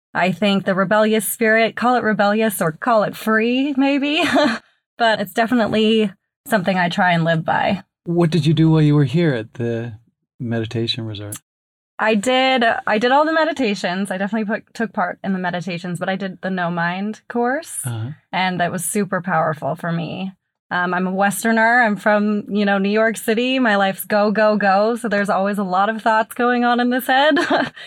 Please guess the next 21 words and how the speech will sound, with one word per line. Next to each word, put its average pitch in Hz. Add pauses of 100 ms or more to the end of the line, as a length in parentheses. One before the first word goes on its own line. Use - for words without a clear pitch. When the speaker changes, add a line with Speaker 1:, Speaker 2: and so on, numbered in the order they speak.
(260)
Speaker 1:
And 220
I 208
think, 240
um, 196
you 302
know, 226
I, 208
a 208
lot 196
of 214
us -
do 190
a 180
lot 175
of 185
spiritual 180
work, 196
and 196
I 175
meditate 185
and 170